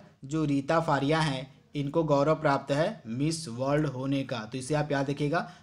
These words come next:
मिस वर्ल्ड से सम्मानित होने वाली प्रथम भारतीय महिला कौन थी? तो रीता फारिया। अगला हमारा है मिस यूनिवर्स से सम्मानित प्रथम भारतीय महिला। तो मिस यूनिवर्स से सम्मानित प्रथम भारतीय महिला थी सुष्मिता सेन।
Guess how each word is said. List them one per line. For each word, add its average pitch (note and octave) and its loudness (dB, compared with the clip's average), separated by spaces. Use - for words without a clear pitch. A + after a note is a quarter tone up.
मिस D#3 -2
वर्ल्ड D3+ 4
से D#3+ -2
सम्मानित D3 0
होने D3 0
वाली D3 2
प्रथम D3 -2
भारतीय C#3 0
महिला D3 4
कौन D3+ 0
थी? G3+ -4
तो C#3 -4
रीता A#2+ -2
फारिया। A#2+ -4
अगला D3+ 0
हमारा C#3+ 2
है D#3 -4
मिस E3 -4
यूनिवर्स D#3 4
से F3+ 0
सम्मानित D#3 2
प्रथम D#3+ -4
भारतीय D3 2
महिला। D#3 2
तो F3 2
मिस D#3+ 0
यूनिवर्स D3+ 4
से E3+ 2
सम्मानित D3 0
प्रथम D3+ 0
भारतीय D3 2
महिला C#3 2
थी F#3+ -6
सुष्मिता C#3 -2
सेन। A#2 -6